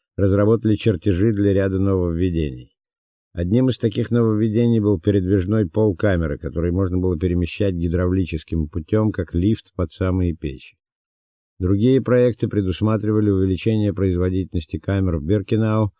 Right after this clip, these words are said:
до сорока тысяч убийств в день. Самым узким местом в Беркенау была обработка трупов.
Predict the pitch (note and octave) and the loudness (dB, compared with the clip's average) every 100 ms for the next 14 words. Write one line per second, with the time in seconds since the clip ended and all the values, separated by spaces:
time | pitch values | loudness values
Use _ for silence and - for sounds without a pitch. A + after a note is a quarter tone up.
0 | _ _ _ _ F2 - F#2+ F2 G#2 F#2+ | _ _ _ _ -4 -2 0 0 0 0
1 | - F2+ F2+ - E2+ D#2 E2+ D#2 - _ | 0 -2 -2 -6 -4 0 -2 -4 -12 _
2 | _ - D2 D2 E2 C2+ C2 _ _ _ | _ -20 -8 -4 -2 -4 -14 _ _ _
3 | _ _ _ _ _ _ _ _ _ B2+ | _ _ _ _ _ _ _ _ _ 0
4 | C3+ B2+ B2 B2+ - A#2+ G#2+ A2+ C3+ A#2+ | 2 4 2 0 0 0 2 2 -2 -4
5 | C3 B2+ A#2+ B2 - A#2+ A#2+ A#2 G#2 G2+ | -4 -2 -2 -4 -2 -2 2 0 2 0
6 | G#2 G2+ G2 F#2 F#2+ - G2 - D#2 - | 0 0 0 0 -2 -2 -4 -2 -6 -6
7 | - | -18